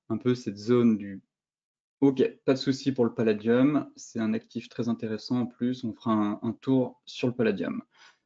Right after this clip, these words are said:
Alors, on est sur cette zone, on a réussi à refranchir, à reconquérir les mille six cent vingt-cinq dollars.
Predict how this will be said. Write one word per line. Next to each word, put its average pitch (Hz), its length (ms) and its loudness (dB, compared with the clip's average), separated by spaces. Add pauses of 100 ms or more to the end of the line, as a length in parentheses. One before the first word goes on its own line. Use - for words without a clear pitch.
(320)
Alors, - 540 0
on 143 160 6
est 147 80 6
sur 147 160 0
cette 120 180 0
zone, 147 260 4
on 127 60 8
a 120 80 6
réussi 127 240 4
à 123 80 6
refranchir, 139 800 2
à 110 40 -2
reconquérir 139 880 2
les 104 140 0
mille 151 260 4
six - 200 -12
cent 127 200 0
vingt-cinq 113 640 0
dollars. 110 600 0